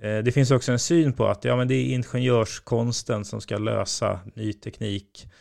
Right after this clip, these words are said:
Men ingenjörskonst är också att man sitter lite på recepten, det blir som en maktfaktor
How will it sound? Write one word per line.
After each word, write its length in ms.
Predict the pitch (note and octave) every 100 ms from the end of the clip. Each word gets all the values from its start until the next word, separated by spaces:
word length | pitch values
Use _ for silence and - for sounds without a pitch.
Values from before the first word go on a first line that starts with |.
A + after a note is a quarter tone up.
| _
Men 140 | C3 C#3
ingenjörskonst 640 | C3+ D3+ C#3+ A#2+ E3 F3+
är 60 | E3
också 220 | C#3 -
att 120 | B2
man 300 | B2 A2+ A2 - _ _
sitter 420 | - - - -
lite 320 | D#3 B2 -
på 440 | G#2 A#2 G#2 G2+ G2 - -
recepten, 720 | A#2 - D#3+ - - C#3 A#2+
det 100 | A2+
blir 180 | A#2 A2
som 160 | - A2+
en 100 | A2+
maktfaktor 920 | B2 - - - D#3+ - - G#2+ G2+